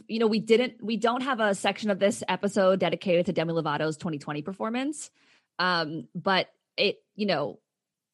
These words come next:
it was timed very closely with her Grammy, Grammys performance, which she also nailed, and she nailed both of them.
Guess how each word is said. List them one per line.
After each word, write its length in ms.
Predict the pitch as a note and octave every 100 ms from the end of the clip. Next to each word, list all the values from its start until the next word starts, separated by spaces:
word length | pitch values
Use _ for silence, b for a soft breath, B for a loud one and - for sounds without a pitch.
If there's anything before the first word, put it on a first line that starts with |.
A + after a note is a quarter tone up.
| _ _
it 160 | A3+ G#3+
was 300 | G#3+ G#3 -
timed 640 | - G3+ G3 G3+ A3+ A3 A3
very 560 | E3 F3+ F3 F3+ F#3
closely 960 | - - F3 E3 E3+ - G3+ G3+ G#3 G3+ b b b -
with 320 | F3 F#3 F3+
her 680 | - F#3+ F3 E3+ E3 D#3+ D#3+ b -
Grammy, 680 | - E3+ D#3+ F3+ G#3+ A#3+ A3+ _ - - -
Grammys 460 | E3+ F3+ E3 F#3 A3
performance, 760 | C4 B3 B3 C#4+ E4 G4 - -
which 160 | F#3
she 180 | - F#3
also 320 | - D3+ F#3+
nailed, 340 | E3+ D3+ E3 G3
and 120 | F#3
she 100 | F3
nailed 260 | D#3+ E3
both 200 | D3+ D3
of 80 | E3+
them. 320 | G3 G#3+ B3